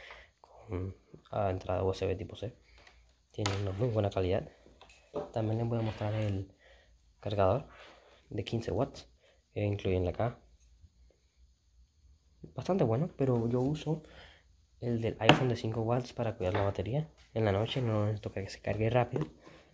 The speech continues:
entonces uso este. Se demora más cargando y cuida más la batería. Lo, lo recomiendo, recomiendo hacer eso. Y aquí está su cargador tipo C, U S B tipo C a U S B tipo, tipo A.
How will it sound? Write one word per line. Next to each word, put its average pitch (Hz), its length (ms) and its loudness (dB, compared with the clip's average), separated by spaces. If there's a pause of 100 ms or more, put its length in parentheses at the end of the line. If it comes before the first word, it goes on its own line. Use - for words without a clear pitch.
(140)
entonces 131 360 0
uso 104 240 2
este. 143 300 -2 (300)
Se - 120 -2
demora 104 220 6
más 113 140 4
cargando 127 380 2
y 127 100 2
cuida 113 300 4
más 101 120 2
la 98 80 4
batería. 85 340 -2 (1200)
Lo, 101 220 6
lo 87 100 6
recomiendo, 92 520 4
recomiendo 98 360 0
hacer 85 140 -4
eso. 85 220 -4 (640)
Y 147 100 4
aquí 131 140 0
está - 200 -6
su 120 140 -6
cargador 120 440 4 (720)
tipo - 260 -12
C, - 400 0 (680)
U 117 120 4
S 113 160 0
B 113 80 2
tipo 110 260 -6
C 131 380 -2 (220)
a 98 400 -2 (140)
U 104 120 -2
S 104 160 -6
B 98 120 -2
tipo, 92 680 -4 (300)
tipo 95 320 2
A. 156 200 -2